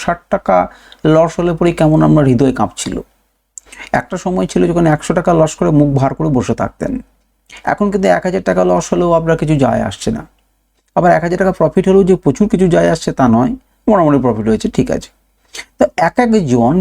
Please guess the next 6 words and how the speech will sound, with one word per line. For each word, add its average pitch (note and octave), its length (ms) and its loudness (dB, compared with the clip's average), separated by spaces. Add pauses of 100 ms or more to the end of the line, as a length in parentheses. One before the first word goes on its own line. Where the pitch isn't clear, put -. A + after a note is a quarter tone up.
বিভিন্ন A3+ 400 4 (280)
ধরনের F3+ 460 2
ট্রেডার A#2+ 300 2 (140)
বিভিন্ন E3 340 4 (140)
ধরনের G#3 340 4
লেভেলে D#3+ 300 2